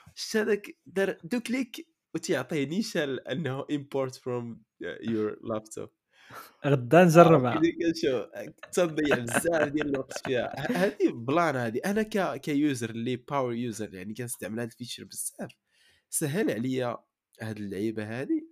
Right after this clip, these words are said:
Speaker 1: ما، بلاصة ما أنني ندير واحد ثلاثة ديال لي كليك، وليت كندير كليك وحدة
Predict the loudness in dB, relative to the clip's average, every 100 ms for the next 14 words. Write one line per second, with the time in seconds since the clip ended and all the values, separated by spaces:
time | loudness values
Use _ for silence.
0 | -16 -12 -12 -8 -8 -8 -10 -8 -6 -4
1 | -4 -4 -6 -6 -10 -10 -10 -8 -10 -8
2 | -10 -10 -10 -10 -8 -10 -10 -10 -6 -8
3 | -6 -10 -8 -16 -12 -14